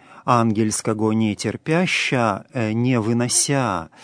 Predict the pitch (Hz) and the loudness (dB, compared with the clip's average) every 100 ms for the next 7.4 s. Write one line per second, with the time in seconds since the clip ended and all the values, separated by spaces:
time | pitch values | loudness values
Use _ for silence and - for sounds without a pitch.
0 | - - - - _ _ 143 123 117 113 | -20 -20 -20 -20 _ _ 2 4 4 0
1 | 101 - 107 95 92 117 151 175 139 113 | -2 -4 -4 -6 -2 2 4 4 4 2
2 | 104 - 98 95 - 107 98 95 - - | 0 -2 -6 -4 -2 -2 -2 -6 -8 -8
3 | 87 90 117 160 165 - 117 107 - - | -10 -6 -2 0 0 -2 -2 -4 -10 -20
4 | - 123 135 123 117 120 113 113 120 127 | -4 2 4 4 2 2 2 2 2 2
5 | 113 92 - 120 110 107 95 - 113 98 | 0 -2 -4 -6 -4 -6 -8 -4 -2 -2
6 | 101 117 117 120 120 92 90 87 - 87 | 0 0 -2 -4 -6 -4 -6 -8 -8 -8
7 | 101 98 151 180 | -6 0 0 0